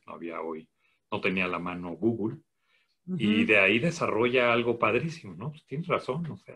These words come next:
Speaker 1: ese es la, el poder de la imaginación y la mente.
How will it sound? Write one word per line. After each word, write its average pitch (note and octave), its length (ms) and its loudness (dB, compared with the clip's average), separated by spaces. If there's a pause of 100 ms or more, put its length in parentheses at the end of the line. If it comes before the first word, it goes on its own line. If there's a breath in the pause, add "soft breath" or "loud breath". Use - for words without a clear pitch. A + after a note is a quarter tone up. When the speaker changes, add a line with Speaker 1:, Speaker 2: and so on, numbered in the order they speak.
Speaker 1:
ese B2+ 240 -10
es F3+ 100 -6
la, C#3+ 260 -2
el F#2+ 140 -8
poder G#2+ 400 -4
de E3 120 -6
la B2 220 -4
imaginación F#2 760 -4
y E3+ 40 2
la A#2+ 100 -6
mente. F3+ 320 -6